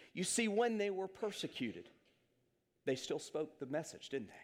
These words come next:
When they were scattered and then when they were put in a whole different area, they took that opportunity to speak the message of Jesus Christ.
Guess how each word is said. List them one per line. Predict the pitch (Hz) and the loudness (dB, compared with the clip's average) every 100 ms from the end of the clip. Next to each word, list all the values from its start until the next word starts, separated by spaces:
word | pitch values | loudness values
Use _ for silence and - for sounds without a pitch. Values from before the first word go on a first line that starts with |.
| - _ _ _ _ - - | -20 _ _ _ _ -20 0
When | 156 214 | 4 6
they | 233 240 | 6 6
were | 226 208 | 6 4
scattered | - - - 233 233 220 135 110 - | 2 0 4 4 6 2 0 -2 2
and | 196 | 4
then | 214 | 6
when | 220 | 6
they | 233 | 6
were | 202 | 4
put | 196 - 254 | 4 4 4
in | 214 180 | 6 4
a | 156 | 4
whole | 226 233 | 4 6
different | 196 202 185 185 | 4 2 -2 2
area, | 226 220 165 131 - - | 4 6 6 6 0 2
they | 185 | 4
took | 180 - 240 - | 4 2 4 6
that | 202 | 6
opportunity | 196 190 160 - 226 170 160 | 4 2 0 2 4 4 4
to | 160 | 4
speak | - - 233 - | 2 0 0 2
the | |
message | 156 156 156 143 | 4 4 2 -4
of | |
Jesus | 135 170 147 - | -2 -2 -2 -4
Christ. | - 165 - - - | -4 -4 -6 -10 -14